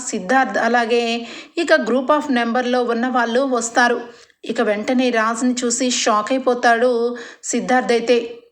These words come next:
"ఇదేంటి ఎప్పుడూ లేంది రాజ్ వచ్చాడు? అంటే కావ్యని ప్రూవ్ చేసుకోమన్నామని ఇక వాళ్ళ హస్బెండ్ని తీసుకొని వచ్చిందా?" అని చెప్పి ఇక అలానే చూస్తూ ఉంటే,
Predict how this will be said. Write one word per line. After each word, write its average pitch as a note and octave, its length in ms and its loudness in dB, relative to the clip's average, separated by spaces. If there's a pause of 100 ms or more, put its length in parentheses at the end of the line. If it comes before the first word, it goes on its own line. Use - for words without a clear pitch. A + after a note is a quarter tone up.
(260)
"ఇదేంటి C4+ 680 0 (540)
ఎప్పుడూ C#4+ 440 0
లేంది B3+ 640 -2 (240)
రాజ్ B3 360 2
వచ్చాడు? B3+ 520 2 (460)
అంటే A#3+ 600 0 (320)
కావ్యని B3 380 2
ప్రూవ్ C4 340 0
చేసుకోమన్నామని B3 1160 0 (240)
ఇక D4+ 160 0
వాళ్ళ A#3 300 2
హస్బెండ్ని G3+ 520 0
తీసుకొని C4 420 0
వచ్చిందా?" G#3+ 420 0
అని B3+ 300 0
చెప్పి A#3 520 -2 (340)
ఇక D4 200 2
అలానే B3+ 420 2 (100)
చూస్తూ B3+ 300 0
ఉంటే, A#3+ 600 0